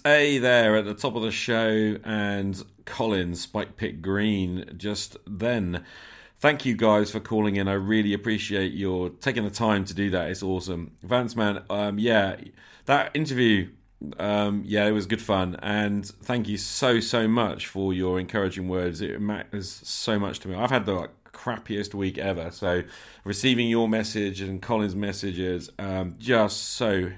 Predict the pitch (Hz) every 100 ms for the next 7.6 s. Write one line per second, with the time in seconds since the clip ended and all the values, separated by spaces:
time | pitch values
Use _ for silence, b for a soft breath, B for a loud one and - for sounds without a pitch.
0 | - 104 - - 87 87 92 90 87 85
1 | B B B B - 139 135 123 127 127
2 | 127 - _ 127 127 - 117 110 120 113
3 | 101 104 101 - - 117 120 123 120 117
4 | 117 - 98 110 139 143 139 131 117 107
5 | 107 107 95 98 92 90 92 92 92 -
6 | 98 98 95 98 90 92 98 90 87 92
7 | 101 101 98 73 82 98